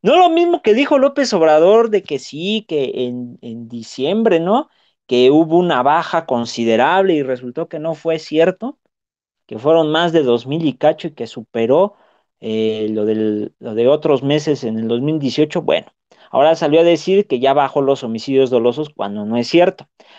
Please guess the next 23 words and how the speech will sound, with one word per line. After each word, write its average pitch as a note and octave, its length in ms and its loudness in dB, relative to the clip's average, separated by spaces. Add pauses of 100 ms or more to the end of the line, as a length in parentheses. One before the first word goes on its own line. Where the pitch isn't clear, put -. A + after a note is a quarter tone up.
Al D3 120 -4
presentarse F3 520 0
treinta D#3 320 0
y D3 60 0
dos F3+ 240 0
casos F3+ 360 0
en C3+ 140 -4
enero E3+ 340 0
pasado D#3+ 380 0
frente B2+ 420 -4
a C3 40 0
los B2 160 -2
cuarenta B2 320 -2
y A#2+ 80 -4
tres D#3 260 -2
registrados D#3 720 -2
en B2 120 -10
ese C#3+ 240 -6
mes C3 240 -4
del C3 140 -2
dos A2 160 -4
mil B2+ 140 -8
dieciocho. A2 440 -12